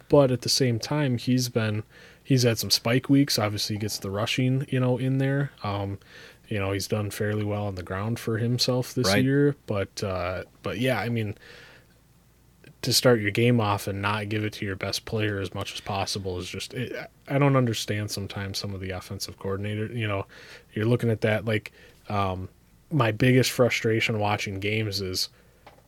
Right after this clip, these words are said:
Speaker 1: oh crap, it's third and twelve. Say we got a penalty, a holding or something
Speaker 2: Right.
Speaker 1: like that. It's third and twelve.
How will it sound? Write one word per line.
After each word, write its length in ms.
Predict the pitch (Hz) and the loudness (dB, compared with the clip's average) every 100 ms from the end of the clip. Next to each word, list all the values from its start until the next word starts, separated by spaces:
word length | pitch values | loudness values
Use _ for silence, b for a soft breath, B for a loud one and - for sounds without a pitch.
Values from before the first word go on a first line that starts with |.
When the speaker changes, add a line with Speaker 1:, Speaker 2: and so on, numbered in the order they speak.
| _ _ | _ _
Speaker 1:
oh 220 | - 127 117 | 0 2 2
crap, 420 | - 131 127 95 - | 0 -2 0 0 -4
it's 360 | 110 98 - | -6 -2 -2
third 320 | - - 123 123 | -2 0 0 0
and 160 | 95 | -4
twelve. 720 | - - 147 113 90 98 - - | -8 -2 0 0 -4 -8 -12 -12
Say 200 | - 117 | -4 -2
we 120 | 107 | 0
got 160 | 104 98 | 0 -2
a 40 | |
penalty, 600 | 98 - 120 107 - 101 | -2 -2 0 -2 -4 -4
a 40 | 95 | -4
holding 440 | - 117 110 101 95 | 0 0 0 -2 -6
or 80 | |
something 360 | 92 107 95 85 | -8 -8 -6 0
Speaker 2:
Right. 140 | 92 | 2
Speaker 1:
like 80 | 98 | 2
that. 160 | 98 95 | 0 -6
It's 180 | 95 - | -6 4
third 240 | 156 170 | 6 6
and 140 | 113 | 4
twelve. 500 | - - 160 92 87 | -2 2 2 2 -6